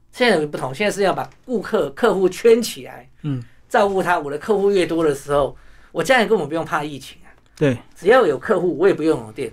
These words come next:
Speaker 1: 我就可以掌握所有东西。我可以用手机、
Speaker 2: 嗯。
Speaker 1: 用网络、用社群、用各种方式来跟他行销。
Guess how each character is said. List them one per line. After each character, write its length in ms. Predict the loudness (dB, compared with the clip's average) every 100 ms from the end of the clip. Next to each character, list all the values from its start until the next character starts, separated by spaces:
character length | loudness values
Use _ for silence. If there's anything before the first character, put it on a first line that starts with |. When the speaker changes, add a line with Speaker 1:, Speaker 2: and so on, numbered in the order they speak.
| -10
Speaker 1:
我 100 | -8
就 140 | -4 -2
可 80 |
以 40 | -2
掌 160 | -2 -6
握 120 | -8
所 200 | -8 -10
有 100 | -12
东 100 | -16
西。 160 | -20 -20 -20 -8
我 140 | 0
可 60 | 4
以 60 |
用 180 | 4 4
手 180 | -2 -6
机、 400 | -6 -6 -6 -8
Speaker 2:
嗯。 140 | -14 -20 -4
Speaker 1:
用 180 | 0 0
网 180 | -2 0
络、 200 | 2 4
用 180 | 4
社 180 | 2 0
群、 180 | 0 -2
用 180 | -2 2
各 100 | 2
种 160 | 0
方 160 | -2 -2
式 60 | -2
来 100 | -2
跟 120 | -2
他 100 | -4
行 240 | -6 -10
销。 260 | -12 -12